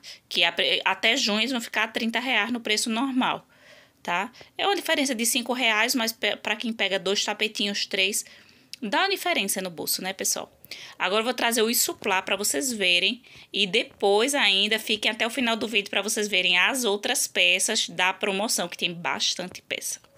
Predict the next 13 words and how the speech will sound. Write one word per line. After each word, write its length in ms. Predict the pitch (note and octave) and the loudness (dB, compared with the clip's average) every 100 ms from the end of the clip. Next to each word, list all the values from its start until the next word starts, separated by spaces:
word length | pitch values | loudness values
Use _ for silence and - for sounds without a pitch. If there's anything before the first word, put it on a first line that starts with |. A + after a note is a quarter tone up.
| _ _ _ _ | _ _ _ _
Prontinho, 640 | B3+ A#3+ C4+ - G#3+ G3+ | -2 2 0 0 2 2
pessoal, 340 | G#3 G#3+ G#3 F3 | 2 0 2 0
esse 160 | F#3 | 0
aqui 140 | F#3+ G#3 | -4 -2
é 60 | |
o 40 | G3 | 0
meu 140 | G3 | -2
joguinho 380 | G3+ G3 G3+ G3 | -2 -2 -2 -6
de 120 | G3 | -2
suplá. 600 | G3 - G#3 - E3 D#3+ | 0 -2 -4 -2 0 -2
Vejam 440 | E3+ F3+ G3 G#3+ G#3 | -2 -2 -2 -2 -4
que 440 | - - F#3+ G3 | -6 0 2 2
lindeza. 1200 | G3 F#3 G3 B3 B3 E3+ D#3+ D#3+ E3 F#3 G3 A#3+ | 0 -4 0 2 2 0 -2 -2 -2 0 0 -2